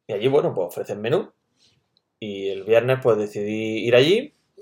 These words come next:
y me felicitó el cocinero porque mientras alrededor mía, pues, había quien pedía paella, había quien pedía calamares, yo aposté por un plato de gurullo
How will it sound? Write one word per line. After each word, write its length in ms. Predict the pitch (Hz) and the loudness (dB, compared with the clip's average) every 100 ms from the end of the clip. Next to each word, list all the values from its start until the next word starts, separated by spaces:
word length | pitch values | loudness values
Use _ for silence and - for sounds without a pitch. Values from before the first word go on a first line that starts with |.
| - - - _ _ - | -20 -20 -20 _ _ -2
y 320 | 147 170 185 | 2 4 4
me 180 | 170 131 | 6 6
felicitó 360 | 147 147 151 143 | 6 4 8 8
el 60 | |
cocinero 500 | 135 135 139 131 135 | 8 6 6 6 6
porque 360 | 135 110 - 92 | 6 2 2 -6
mientras 360 | 104 101 - 101 | -4 -4 2 4
alrededor 360 | 101 98 107 117 | 4 4 4 6
mía, 240 | 135 139 | 4 6
pues, 100 | 110 | 4
había 140 | 101 104 | 2 0
quien 160 | 107 | -2
pedía 200 | 104 104 | -2 0
paella, 480 | 104 117 143 127 120 | 4 6 6 8 8
había 160 | 117 107 | 8 4
quien 160 | 101 101 | 0 -6
pedía 280 | 101 104 | -2 0
calamares, 440 | 101 107 107 104 104 _ _ _ _ _ - | 0 0 0 -2 -4 _ _ _ _ _ -16
yo 220 | 104 117 | 2 6
aposté 440 | 120 123 110 - 113 | 8 6 2 0 6
por 180 | 110 | 6
un 160 | 110 107 | 4 2
plato 480 | 120 113 113 117 - _ - - _ - | 6 6 6 0 -2 _ -20 -20 _ -4
de 440 | 110 139 - - _ _ _ _ _ _ - | 8 8 8 -4 _ _ _ _ _ _ -4
gurullo 680 | 127 143 190 196 220 240 | 4 10 12 12 10 10